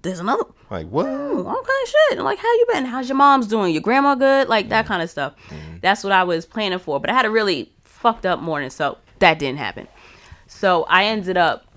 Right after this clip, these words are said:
Speaker 1: getting there as everybody's leaving. And, um, it was like the, everyone's leaving, like, this is the last of the everybody leaving. Like, we've already
Speaker 2: Oh, this is
Speaker 1: done
Speaker 2: like the
Speaker 1: our,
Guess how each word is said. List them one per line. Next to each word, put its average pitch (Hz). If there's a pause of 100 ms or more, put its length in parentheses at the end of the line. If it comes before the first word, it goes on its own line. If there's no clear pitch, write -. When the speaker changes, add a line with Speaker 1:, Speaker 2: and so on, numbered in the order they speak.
(180)
Speaker 1:
getting 220
there 139 (180)
as 156
everybody's 147
leaving. 143 (1160)
And, 139
um, 139 (960)
it 180
was 165
like 147
the, 135
everyone's 160
leaving, 151
like, 127
this 151
is 151
the 131
last 147
of 147
the -
everybody 135
leaving. 135
Like, 110
we've 147
already 147
Speaker 2:
Oh, -
this -
is -
Speaker 1:
done 165
Speaker 2:
like 143
the 147
Speaker 1:
our, 143